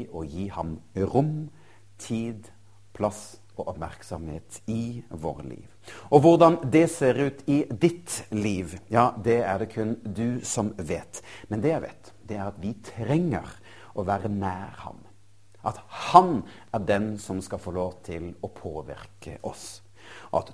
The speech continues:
troen skal få lov til å få næring slik at de,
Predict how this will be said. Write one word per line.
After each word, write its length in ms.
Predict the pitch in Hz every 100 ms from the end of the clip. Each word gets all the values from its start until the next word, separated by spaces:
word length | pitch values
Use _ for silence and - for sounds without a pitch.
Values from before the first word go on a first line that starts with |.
| -
troen 460 | - 185 180 175 170
skal 160 | 165
få 140 | - 127
lov 220 | 120 123
til 300 | - 104 107 -
å 60 | 101
få 380 | 98 - 131 135
næring 640 | 131 101 85 98 104 104
slik 300 | 101 90 - -
at 140 | 85 -
de, 300 | 92 120 139